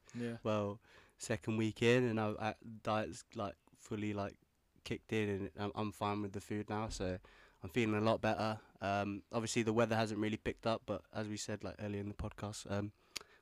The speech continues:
Speaker 2: went to play basketball today, so love going out and playing sports, but we'll talk about that more when we talk about positivity in the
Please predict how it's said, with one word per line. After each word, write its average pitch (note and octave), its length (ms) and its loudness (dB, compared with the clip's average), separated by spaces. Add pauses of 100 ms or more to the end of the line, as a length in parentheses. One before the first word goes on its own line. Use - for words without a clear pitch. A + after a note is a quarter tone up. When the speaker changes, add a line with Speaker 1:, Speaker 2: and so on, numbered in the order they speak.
Speaker 2:
went G#2+ 160 2
to - 40 -8
play G#2 140 0
basketball A2+ 420 -4
today, C3 300 -2
so G2+ 260 -4 (540)
love A2 200 2
going A2 200 6
out A2+ 140 4
and G#2+ 80 -2
playing A2 240 0
sports, B2+ 500 0
but G2 200 -2
we'll A2 100 -2
talk A2+ 180 -2
about G#2+ 220 2
that G#2 140 2
more A2+ 340 4
when A2+ 80 4
we A2+ 80 2
talk A2 160 -4
about G#2+ 220 -2
positivity A#2 680 0
in A2 140 2
the G#2+ 80 -2